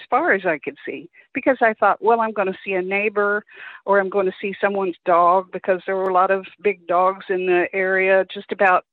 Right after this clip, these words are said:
<laughs> just about everybody had dogs. And, you know, if something happened to set the dogs off, you would have dogs barking all, <laughs> you know, for a long way trying to get 'em to settle down. Well,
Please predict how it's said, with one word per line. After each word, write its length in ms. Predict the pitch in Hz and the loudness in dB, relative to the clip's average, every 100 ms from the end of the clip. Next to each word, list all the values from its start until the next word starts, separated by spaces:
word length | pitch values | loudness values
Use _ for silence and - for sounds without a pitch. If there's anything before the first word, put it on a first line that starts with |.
| _ | _
<laughs> 200 | - - | -18 -4
just 500 | - 277 214 240 233 | -2 -2 -4 -8 -4
about 240 | 190 170 | 0 2
everybody 460 | 175 190 160 160 175 | 0 -2 0 -2 -2
had 260 | 185 180 | -2 -2
dogs. 460 | 135 170 175 - - - _ _ _ _ _ _ - | 0 2 2 -2 -10 -20 _ _ _ _ _ _ -6
And, 380 | 170 165 160 | -4 -2 -4
you 160 | 156 170 | -4 -2
know, 160 | 160 165 | -2 -2
if 60 | - | -4
something 320 | 202 196 185 | -6 -4 -4
happened 340 | 196 202 - 185 | -2 -2 -4 -8
to 60 | 180 | -6
set 160 | - 190 196 | -2 -2 -2
the 60 | |
dogs 400 | 190 214 208 202 | 0 0 0 -2
off, 240 | 196 202 208 _ _ _ | 0 0 -2 _ _ _
you 200 | - 196 | -18 -14
would 100 | 196 | -8
have 260 | 214 185 175 | -4 -4 0
dogs 340 | 170 185 170 - | 0 0 -4 -4
barking 540 | 165 175 190 170 165 - _ _ - - _ _ | -2 -2 -4 -6 -6 -10 _ _ -20 -20 _ _
all, 380 | 185 196 175 196 | -2 0 0 0
<laughs> 40 | |
you 180 | - 220 | -2 -2
know, 160 | 170 175 | -4 -4
for 260 | 175 165 170 - - - - - | 0 0 -2 -8 -20 -20 -20 -4
a 80 | 240 | 2
long 360 | 226 226 220 175 | 4 4 0 -2
way 440 | 170 165 170 185 - - - | 0 0 -2 -4 -14 -20 -10
trying 200 | 196 170 | -4 -2
to 180 | 170 170 _ _ _ _ - | -2 -4 _ _ _ _ -8
get 120 | 185 | -4
'em 100 | 165 | -4
to 80 | 170 | -4
settle 220 | - 160 160 | -4 -4 -2
down. 400 | 165 180 143 - _ - - - - - - _ - | 0 0 -2 -6 _ -20 -20 -20 -20 -20 -20 _ -4
Well, 480 | 180 190 214 233 | 2 4 4 2